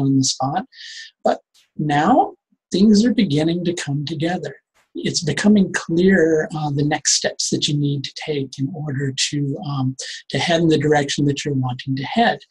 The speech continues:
And you recognize what the path is that you need to be walking. And also you recognize that doing so is going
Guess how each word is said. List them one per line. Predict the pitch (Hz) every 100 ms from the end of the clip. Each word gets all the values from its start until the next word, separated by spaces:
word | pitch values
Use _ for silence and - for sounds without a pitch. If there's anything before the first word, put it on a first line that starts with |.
| - - - -
And | 147 147
you | 147
recognize | 156 160 147 160 151 147 147 139 147
what | 156 185
the | - -
path | - 156 139
is | 143 139 135 143
that | 143 -
you |
need | 143 147 190 240 202
to |
be | 143 139
walking. | 135 127 127 147 151 _ - - - - 160
And | 151 147 143 143
also | 147 151 160 - 156 147
you | 143 143
recognize | 143 135 139 143 139 143 139
that | 151 - 143
doing | 175 202 185
so | - 151 160
is | 147 -
going | 160 180 202